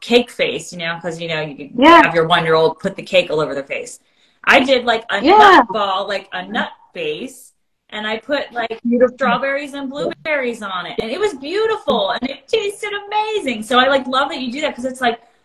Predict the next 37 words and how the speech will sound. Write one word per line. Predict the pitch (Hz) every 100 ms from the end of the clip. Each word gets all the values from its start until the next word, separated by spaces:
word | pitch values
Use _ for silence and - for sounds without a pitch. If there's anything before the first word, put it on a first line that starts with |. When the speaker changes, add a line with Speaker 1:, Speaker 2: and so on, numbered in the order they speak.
| -
Speaker 1:
that | 277 370
does | 320 311 269
matter. | 294 349 330 208
Like, | 202 202
I | 240
wanted | 302 294 262
to, | 247
like, | 240 226 226
show, | - 262
like, | 240 208 -
this | 247 -
can | - 262 262
be | 269 254
done, | 208 196 254
and | 269
I | 214
can | 214 214
share | - 233 240
it |
with | 226 233
other | 208 202
people, | 196 277 277 214 185
and | 190
I | 196
don't | 233 240
have | 254 247
to, | 233
like, | 202 196 -
bend | 214 214 214
and | 196
buy | 196 202 202
stupid | 202 - 226 208
Speaker 2:
Ex- | 220
Speaker 1:
stuff | - 196 -
that | 170
I | 165
wouldn't | 180 180 165